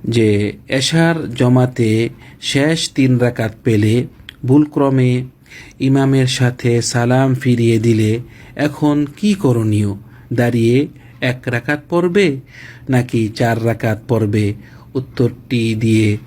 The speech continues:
উপকৃত করবেন। আমি এই ভাইকে প্রথমেই বলবো, ওয়ালাইকুম আসসালাম ওয়া রাহমাতুল্লাহি ওয়া বারাকাতুহু।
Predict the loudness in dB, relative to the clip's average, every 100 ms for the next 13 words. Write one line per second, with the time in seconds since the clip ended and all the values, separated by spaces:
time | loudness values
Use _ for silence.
0 | -10 -2 0 0 0 0 0 -2 -2 -4
1 | -6 -8 -12 -20 -20 -20 -20 -20 -20 -20
2 | -20 -20 -6 0 2 2 2 2 2 -2
3 | -2 -2 -2 -4 0 2 2 0 2 2
4 | 2 2 0 0 -2 -2 -2 0 2 4
5 | 2 0 -2 -2 -2 -2 0 0 2 2
6 | 2 2 -2 -4 -2 -2 -2 -6